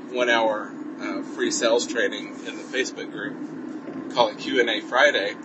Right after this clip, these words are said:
So I covered this, and it was a good topic. But so what we do, though,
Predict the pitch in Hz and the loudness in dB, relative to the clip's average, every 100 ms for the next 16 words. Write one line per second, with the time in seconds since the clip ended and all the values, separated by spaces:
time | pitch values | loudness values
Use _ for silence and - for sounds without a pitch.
0 | - - - - - 147 143 262 269 240 | -12 -14 -14 -6 4 4 6 4 6 2
1 | - 113 110 120 - - - - - - | 2 2 2 0 0 -2 -8 -12 -12 -14
2 | - - 131 135 139 135 - - 120 120 | -10 0 4 6 4 2 -4 -2 4 4
3 | 104 - - - - - - - - - | 2 -4 -16 -14 -12 -12 -12 -14 -14 -14
4 | - - - - - - - - 147 131 | -14 -16 -16 -16 -14 -14 -4 4 4 6
5 | 156 160 - 143 117 - - - - - | 6 6 4 0 0 -2 -4 -18 -16 -16
6 | - - - - - - 151 120 - 160 | -14 -16 -16 -16 -14 0 2 2 4 6
7 | 160 127 - 156 175 175 151 - - 233 | 6 4 -4 2 4 6 6 4 2 -2
8 | 233 123 110 113 | 4 6 6 2